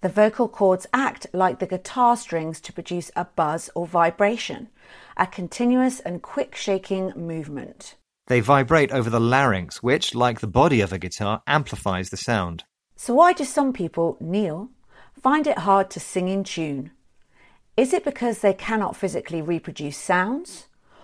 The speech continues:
Speaker 1: or because they hear sounds differently from the rest of us?
Speaker 2: Well, according to psychology professor Peter Fordrescher, it's neither. He thinks that for poor singers, the problem is generally not in the ears or voice,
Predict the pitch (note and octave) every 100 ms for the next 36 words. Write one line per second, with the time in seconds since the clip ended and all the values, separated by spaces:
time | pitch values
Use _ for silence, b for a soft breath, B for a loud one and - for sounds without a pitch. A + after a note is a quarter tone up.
0 | b b - D4+ D4 A3+ A3 G#3+ G3+ E3
1 | F3+ E3+ - - A#3 A3 A3+ - F3 -
2 | C4 B3 - E3+ F#3 - G3 G#3 A3+ C#4
3 | - F3+ B2 - - - - _ _ _
4 | A2 A2+ C#3+ - A#2 C#3+ C3+ B2 A2+ -
5 | A#2 - A2+ F#2 G2 - - G#2+ - G#2+
6 | - - A2+ - F#2 F2 - C3+ G#2 F#2+
7 | F2+ A2 A#2+ A#2+ D3 - C#3 D#3+ A2+ E2
8 | b b b b E3+ G3+ - A#2 G#2 -
9 | - A2 - G2 - C#3 B2 A2+ G2 F#2+
10 | G2 - B2+ A#2+ G#2+ G#2+ E2 A#2 A#2 G#2+
11 | F#2+ F#2 A2 A#2 G2 F#2 - G#2+ F#2 -
12 | - F2 F2+ G#2+ A#2 -